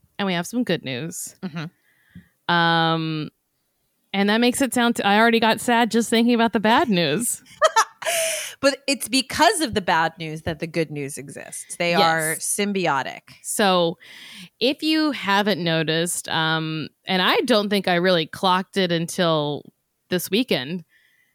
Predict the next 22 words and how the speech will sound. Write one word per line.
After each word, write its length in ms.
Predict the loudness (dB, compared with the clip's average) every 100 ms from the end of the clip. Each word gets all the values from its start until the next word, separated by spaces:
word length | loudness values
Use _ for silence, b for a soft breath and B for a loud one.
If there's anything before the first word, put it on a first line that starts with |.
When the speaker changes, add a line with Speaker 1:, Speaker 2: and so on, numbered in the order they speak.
| _
Speaker 1:
the 80 | -6
Kardashians 760 | 0 2 2 0 0 2 4 4
only 300 | 2 2 4
have 320 | 4 4 2 0
three 400 | -10 -2 2 4
more 180 | 4
episodes, 640 | 4 2 0 2 2 2 -2
and 220 | -2 0
then 220 | 2 4
they 120 | 4 4
have 220 | 4 2
a 100 | 2
reunion 540 | 2 2 2 2 2
special 720 | -2 -2 -2 -2 0 2 0
with 160 | 0 -2
Speaker 2:
Mm. 100 | 0
Speaker 1:
Andy 260 | -2 -2 -2
Cohen 600 | 0 2 2 2 0 -2 _ _ -10 -2
on 220 | 0 0
Speaker 2:
Woohoo. 120 | -4 -4
Speaker 1:
E! 540 | -2 0 0 0 -2 _ _ _ _ _ _ _ _ _ _ _ _ 0
And 560 | 2 4 2 2 0